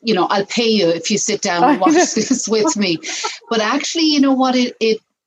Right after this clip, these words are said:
Speaker 1: it did, it did give some information. I, I mean, it, it had an agenda too. That's the thing. There's always
Speaker 2: Yeah.
Speaker 1: an agenda. However, it's just useful to at least create a little bit of wiggle room is how I describe it.
Speaker 2: Yeah, yeah.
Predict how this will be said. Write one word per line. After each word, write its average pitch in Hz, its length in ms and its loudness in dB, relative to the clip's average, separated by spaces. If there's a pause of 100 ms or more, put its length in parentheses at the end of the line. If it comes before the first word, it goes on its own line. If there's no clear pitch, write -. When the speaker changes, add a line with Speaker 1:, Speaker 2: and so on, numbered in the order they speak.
(1120)
Speaker 1:
it 240 240 -2
did, 247 340 0 (280)
it 226 220 -2
did 233 300 -4 (220)
give 226 180 0
some 196 220 -2
information. 156 680 -2 (120)
I, 226 160 -2
I 233 160 2
mean, 226 140 2
it, 240 200 0 (120)
it 226 120 0
had 202 200 -2
an 196 80 0
agenda 180 400 0
too. 208 240 0
That's 170 260 -4
the 190 80 -6
thing. 196 240 -2
There's 170 160 -2
always 160 320 2
Speaker 2:
Yeah. 233 60 4
Speaker 1:
an 220 80 0
agenda. 202 520 0 (360)
However, 226 500 2
it's 208 240 0
just 262 340 -2
useful 226 480 0 (180)
to 202 200 0
at 185 140 -6
least 214 400 -2
create 190 420 0
a 196 40 -6
little 196 180 -2
bit 185 120 -10
of 160 120 -10
wiggle 180 340 -2
room 160 320 -2
is 147 140 -6
how 165 160 2
I 156 100 2
describe 151 520 -2
it. 147 100 -2
Speaker 2:
Yeah, 147 180 2
yeah. 135 80 0